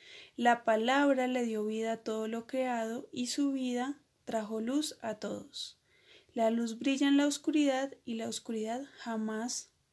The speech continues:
podrá apagarla. Entonces, aquí hay un claro paralelo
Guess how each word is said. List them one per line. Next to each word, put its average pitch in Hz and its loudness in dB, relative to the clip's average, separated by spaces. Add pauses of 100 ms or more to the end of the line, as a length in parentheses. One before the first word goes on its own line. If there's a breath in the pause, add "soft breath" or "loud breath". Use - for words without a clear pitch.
(100)
podrá 233 -4
apagarla. 208 -6 (760 loud breath)
Entonces, 262 0
aquí 302 4
hay 247 2
un 262 -4
claro 262 2
paralelo 226 0